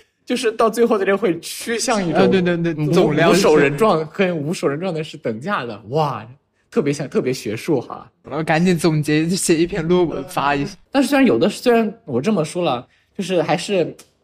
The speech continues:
Speaker 1: 还是图穷匕现一句，幸好是有熟人，就是这种小城市的熟人运行体唯一一次好的地方就是我那个电玩城那个机器，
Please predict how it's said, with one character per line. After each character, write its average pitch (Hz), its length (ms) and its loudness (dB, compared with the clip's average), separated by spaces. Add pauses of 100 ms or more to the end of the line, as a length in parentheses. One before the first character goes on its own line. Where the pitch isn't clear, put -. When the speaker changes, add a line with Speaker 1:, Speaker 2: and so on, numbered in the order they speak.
Speaker 1:
还 147 180 -4
是 165 120 -6
图 156 220 0
穷 160 220 -4
匕 175 160 -2
现 170 200 -2
一 104 120 -4
句， 110 260 -4 (360)
幸 233 240 2
好 117 180 2
是 131 160 -4
有 98 120 0
熟 - 160 -6
人， 107 180 -2
就 151 100 -4
是 135 260 0 (300)
这 - 40 -16
种 202 100 0
小 147 200 -2
城 233 160 -4
市 175 200 -2
的 127 100 -2
熟 131 180 -4
人 160 80 -2
运 175 80 -4
行 156 80 -4
体 123 140 -6
唯 107 180 -2
一 - 20 0
一 165 40 -2
次 170 120 -6
好 87 180 -8
的 98 40 -6
地 120 80 -6
方 120 100 -4
就 135 80 -4
是 123 320 -4 (360)
我 117 180 2
那 170 100 -2
个 185 80 0
电 180 180 2
玩 143 140 2
城 113 220 -8
那 135 100 -4
个 131 100 -2
机 143 240 -8
器， 127 440 -6